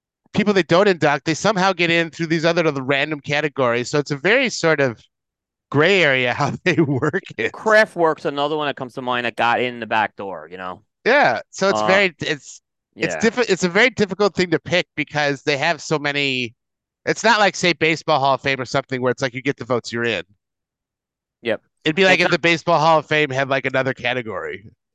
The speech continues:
Speaker 1: or
Speaker 2: Yeah, and,
Speaker 1: something.
Speaker 2: and yeah, and basically, you know, people track if you're, like, one thing that the Rock and Roll Hall of Fame
Speaker 1: Yeah.
Speaker 2: doesn't disclose is what was, how close Ray was.
Speaker 1: Mm-hmm,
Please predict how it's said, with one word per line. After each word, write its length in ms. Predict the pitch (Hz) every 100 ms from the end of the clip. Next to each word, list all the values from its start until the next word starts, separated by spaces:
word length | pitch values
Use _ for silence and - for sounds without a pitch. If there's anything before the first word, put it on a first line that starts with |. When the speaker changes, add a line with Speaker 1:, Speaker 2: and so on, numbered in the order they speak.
| -
Speaker 1:
or 80 | 117
Speaker 2:
Yeah, 180 | 165 165
and, 200 | 139 160 -
Speaker 1:
something. 300 | 120 127 92
Speaker 2:
and 60 | - _ _ -
yeah, 160 | 165
and 80 | 147
basically, 540 | 143 160 - 143 147 135
you 80 |
know, 200 | 131 127 120
people 320 | - 147 131
track 420 | - 143 127 120
if 80 | 110
you're, 220 | 117 107 _
like, 200 | - 117 _
one 240 | 123 143
thing 140 | 147
that 120 | 139 120
the 80 |
Rock 300 | 113 117 120
and 60 | 127
Roll 80 | 117
Hall 60 | 123
of 40 |
Fame 40 | 107
Speaker 1:
Yeah. 20 |
Speaker 2:
doesn't 180 | 113 113
disclose 400 | 110 - 123 104
is 60 |
what 240 | 95 110 -
was, 220 | 107 101
how 160 | 117
close 400 | 113 - 113 110
Ray 160 | 135 151
was. 260 | 151 151 160
Speaker 1:
Mm-hmm, 340 | 165 156 -